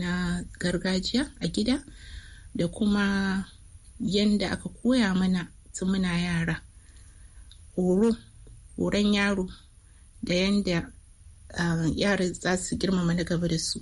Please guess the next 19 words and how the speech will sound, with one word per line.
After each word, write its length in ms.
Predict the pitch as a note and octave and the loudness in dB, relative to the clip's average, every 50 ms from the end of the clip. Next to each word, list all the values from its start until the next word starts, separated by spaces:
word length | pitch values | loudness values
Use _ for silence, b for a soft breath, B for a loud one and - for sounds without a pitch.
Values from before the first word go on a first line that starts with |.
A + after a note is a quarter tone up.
| - - - | -12 -8 -2
Ko 140 | - C4 | 0 0
da 100 | D4+ B3 | 2 2
yake 220 | A#3 A#3 A3+ - - | 2 2 0 -2 -2
a 100 | - F#3+ | -2 0
nan 140 | G#3 G#3 F#3+ | 0 0 0
ƙasan 280 | - - - - G3 F#3+ | -2 -4 -2 0 0 2
ma 260 | F#3 F#3 F#3 F#3 F#3 | 2 2 2 2 2
yara 360 | F#3+ G3 G#3 F#3+ F#3 F3+ F3+ - | 2 2 0 0 0 -2 -2 -2
ana 200 | - G3+ F#3+ F3+ | -2 -2 -2 -4
koya 320 | F#3 - G#3 G#3+ G3+ F#3 F3+ | -2 -2 0 2 2 2 0
musu 240 | F#3 F#3 - - | 0 -2 -2 -2
yanda 160 | F3+ F#3 F3+ F3 | -2 -2 -2 -2
za 160 | F3 E3 F3 | -2 -2 -2
su 140 | - - A#3 | -2 -4 -4
girmama 360 | - F#3 F3 F3 F3 E3+ E3+ | -4 -2 -2 -2 0 0 0
na 100 | F3 F3 | -2 -2
gaba 260 | E3+ - E3+ E3+ F3 | -4 -4 -4 -2 -2
da 100 | E3+ E3+ | -2 -2
su, 320 | E3 - - - A#3 C#4+ | -4 -2 0 0 0 0